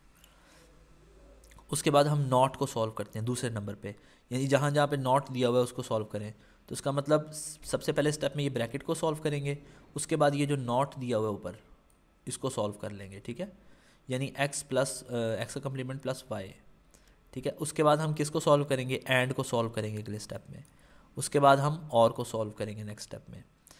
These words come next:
अगर इसके स्टेप्स देखें तो हम सबसे पहले इसमें w प्लस x को सॉल्व करेंगे, फिर उसका नॉट सॉल्व करेंगे, उसके बाद फिर साथ जो and चीज़ हो रही है उसको सॉल्व करेंगे, यहाँ पे and ऑपरेटर है, उसके बाद साथ or वाले को सॉल्व करेंगे। तो इस तरतीब से हम सॉल्व करते जाएंगे तो हमारा जो आंसर है वो ठीक आएगा।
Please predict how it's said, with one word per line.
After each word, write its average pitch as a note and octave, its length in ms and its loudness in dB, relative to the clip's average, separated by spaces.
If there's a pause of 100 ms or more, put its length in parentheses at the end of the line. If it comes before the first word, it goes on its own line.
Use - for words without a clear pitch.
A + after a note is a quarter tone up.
(260)
अगर C3+ 140 2
इसके C#3+ 180 -2
स्टेप्स D3 340 0
देखें D#3 260 -2
तो D3 140 2
हम C#3+ 80 -2
सबसे D3 260 -4
पहले C#3 240 2
इसमें C3+ 500 -4
w C3+ 240 0
प्लस C#3 260 0
x B2 140 -8
को D#3+ 100 -4
सॉल्व D3+ 240 0
करेंगे, C#3 320 -2
फिर C#3 160 -4
उसका C3+ 220 -2
नॉट B2 280 0
सॉल्व D3+ 260 0
करेंगे, C3+ 460 -4 (480)
उसके - 200 -2
बाद C3+ 260 2
फिर D3 80 -2
साथ B2+ 240 0
जो C#3+ 140 2
and C3 300 2
चीज़ D3 280 -2
हो C#3 80 2
रही B2 100 -2
है A#2+ 60 0
उसको A#2+ 200 -4
सॉल्व D3 260 0
करेंगे, B2+ 380 -6
यहाँ B2 280 -4
पे B2+ 200 -4
and B2+ 100 -4
ऑपरेटर A#2+ 360 -4
है, A#2 160 -12 (360)
उसके C#3+ 180 -4
बाद C#3+ 120 8
साथ C3 240 2
or A#2+ 320 2
वाले A#2 200 2
को A2+ 100 -6
सॉल्व G#2+ 320 -6
करेंगे। G#2+ 260 -10
तो C#3 140 -6
इस - 240 -6
तरतीब D#3 360 -2
से D#3 140 -6
हम C3 80 -4
सॉल्व B2+ 260 0
करते - 260 -6
जाएंगे B2 220 -2
तो C3+ 100 -2
हमारा A#2+ 200 0
जो A2+ 120 -2
आंसर A2+ 260 -4
है B2 60 0
वो B2 60 -2
ठीक A2 300 -6
आएगा। G#2+ 260 -6